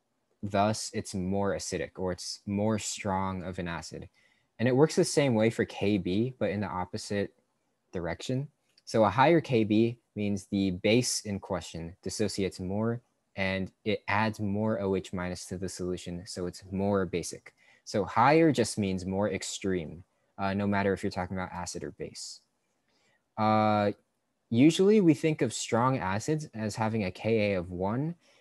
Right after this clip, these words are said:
It's not necessarily, like, an exact science, but for water, uh, like, we only use water as a solvent pretty much in general chemistry, right? For water,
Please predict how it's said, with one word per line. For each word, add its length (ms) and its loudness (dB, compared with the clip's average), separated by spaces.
It's 140 -12
not 180 0
necessarily, 560 2
like, 300 0
an 80 0
exact 420 -2
science, 720 -4
but 200 2
for 220 4
water, 640 2
uh, 380 -2
like, 220 2
we 120 8
only 280 6
use 360 2
water 460 0
as 140 -4
a 60 -6
solvent 520 -6
pretty 220 -8
much 240 -12
in 80 -8
general 340 -10
chemistry, 420 -12
right? 280 -4
For 180 0
water, 540 2